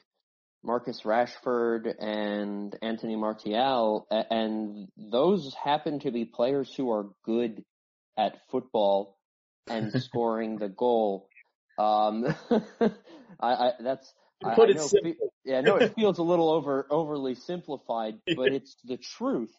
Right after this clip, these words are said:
Speaker 1: You put those two guys out there, and, and Daniel James on the opposite wing as well, who's not necessarily,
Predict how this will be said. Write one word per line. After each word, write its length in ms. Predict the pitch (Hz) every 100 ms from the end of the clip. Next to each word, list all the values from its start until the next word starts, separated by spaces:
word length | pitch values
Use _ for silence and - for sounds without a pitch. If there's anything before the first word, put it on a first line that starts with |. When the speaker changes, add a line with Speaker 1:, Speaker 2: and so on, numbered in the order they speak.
| _ _ _ -
Speaker 1:
You 160 | 120
put 280 | 143 - 208 208
those 260 | 180 170 -
two 120 | 165
guys 280 | 147 131 123
out 220 | 113 113
there, 140 | 127
and, 120 | 127 123
and 180 | 127 127
Daniel 300 | 139 156 127
James 340 | 131 127 127
on 80 | 123
the 100 | 117
opposite 400 | 113 117 - 120
wing 220 | 117 113
as 140 | 107 -
well, 180 | 107 104
who's 220 | 113 110
not 220 | 120 117
necessarily, 840 | 113 - 110 123 110 110 110 107